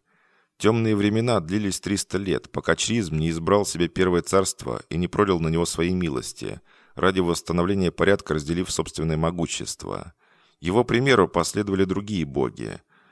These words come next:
Они оседали по всему миру и осеняли земли благодатью. Так возникли девять земель. За царствами богов лежали окраинные земли, где царили дикость и беспорядок, где скитались боги-бродяги, такие же неуправляемые, как и их подданные.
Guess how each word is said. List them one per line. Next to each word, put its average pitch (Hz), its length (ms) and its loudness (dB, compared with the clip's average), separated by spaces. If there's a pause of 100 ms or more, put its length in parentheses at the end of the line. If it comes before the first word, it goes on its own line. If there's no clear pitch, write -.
(140)
Они 110 240 2
оседали 110 520 2
по 90 120 -4
всему 98 320 -2
миру 110 420 2
и - 80 0
осеняли 98 460 2
земли 90 320 2
благодатью. 80 1040 -2 (560)
Так 120 240 6
возникли 98 440 4
девять 87 360 2
земель. 76 640 -2 (440)
За 95 200 2
царствами 95 480 2
богов 101 420 2
лежали 95 300 2
окраинные 95 540 2
земли, 80 440 -2
где 71 160 -4
царили 95 380 -2
дикость 90 480 -4
и - 80 -4
беспорядок, 85 880 -2 (300)
где 95 180 2
скитались 107 500 0
боги-бродяги, 87 1080 0
такие 80 320 -2
же 85 120 0
неуправляемые, 95 760 2
как - 220 -6
и 87 60 2
их - 160 -6
подданные. 58 880 -6